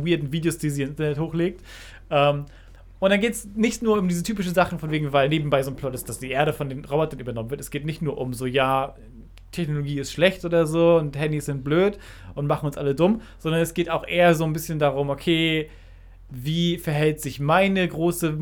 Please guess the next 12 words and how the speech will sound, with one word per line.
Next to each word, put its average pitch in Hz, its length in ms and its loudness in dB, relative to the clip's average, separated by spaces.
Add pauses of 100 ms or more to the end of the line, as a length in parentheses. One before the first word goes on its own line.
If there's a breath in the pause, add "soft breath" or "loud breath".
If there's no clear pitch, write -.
(140)
Traum, 175 320 4
meine 160 180 0
Ambition 156 400 -2
zu 156 100 -6
denen, 151 200 0
die 156 60 -4
meine 156 200 -2
Eltern 170 220 -2
vielleicht 127 240 -6
mal 110 160 -6
hatten 160 240 -12
und 135 300 -6